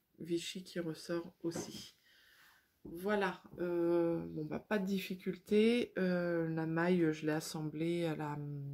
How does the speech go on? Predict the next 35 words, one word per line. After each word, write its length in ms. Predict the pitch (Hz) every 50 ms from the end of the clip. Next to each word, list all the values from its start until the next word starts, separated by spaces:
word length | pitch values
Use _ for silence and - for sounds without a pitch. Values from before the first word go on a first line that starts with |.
| 143 - - - - 180 190 - - - _ _ _ _ _ _ - - -
à 60 | 175
la 100 | 170 170
surjeteuse 600 | 165 - - 170 160 170 160 165 - 190 185 -
principalement. 840 | - - 175 170 165 - - 180 175 170 165 156 156 160 185 220 - _ _ _ _ _ _ _ _ _ _ _ _ _ _ _ _ _ _ _
Et 120 | - 175 175
puis 180 | 175 - -
après, 300 | 151 143 - - - 165
bah, 100 | 165 175
les 140 | 175 165 156 143
détails, 580 | 143 151 147 - - 165 165 170 170 170 160
euh, 160 | 151 151 147
justement, 520 | 147 143 - - - - - 151 143 147 151
donc, 260 | 151 147 143 - -
euh, 60 | 151
la 100 | 147 147
bande 220 | 143 143 151 151 156
d'encolure, 720 | 156 151 156 - - 147 139 151 160 160 160 165 160 151
euh, 200 | 151 147 147 147 160 160 160
la 120 | 165 156 -
patte 180 | - 170 160
de 100 | 156 165
boutonnage, 760 | 156 147 156 156 - 165 151 156 160 170 180 185 180 185 - - - - - _ _ _ -
tout 100 | - 170
ça, 220 | 160 - - 170 -
par 220 | 165 156 - -
contre, 180 | - 160 160 156
c'est 120 | - -
fait 180 | 156 - - 165
à 80 | 156
la, 360 | 147 147 147 143 143 143 - -
à 80 | - 160
la 100 | 165 165
machine 320 | 165 160 160 - - 160
à 40 | 156
coudre. 300 | 151 - - 151 156 -